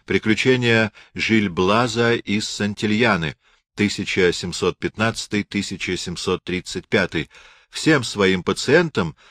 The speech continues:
прописывал единственное средство — кровопускание и горячая вода, от которого они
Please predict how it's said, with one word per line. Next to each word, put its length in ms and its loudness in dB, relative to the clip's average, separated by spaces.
прописывал 720 2
единственное 840 -2
средство — 680 -2
кровопускание 1080 2
и 100 -2
горячая 640 2
вода, 380 0
от 200 -2
которого 640 2
они 420 -4